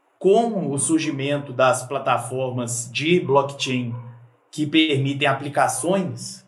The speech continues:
né, no caso, por exemplo, o Ethereum, que tem os smart contracts, co-, coisas assim, o pessoal começou a criar seus próprios tokens, e isso que eu tô falando é assim, antes da popularização do N F T, eu tô falando de token normal, como se fosse assim,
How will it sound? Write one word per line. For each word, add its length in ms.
né, 160
no 140
caso, 300
por 120
exemplo, 360
o 60
Ethereum, 600
que 100
tem 200
os 200
smart 480
contracts, 880
co-, 220
coisas 320
assim, 400
o 20
pessoal 340
começou 320
a 80
criar 400
seus 240
próprios 460
tokens, 760
e 420
isso 220
que 40
eu 60
tô 100
falando 360
é 60
assim, 260
antes 360
da 140
popularização 800
do 80
N 100
F 140
T, 60
eu 60
tô 60
falando 280
de 80
token 340
normal, 580
como 160
se 100
fosse 260
assim, 360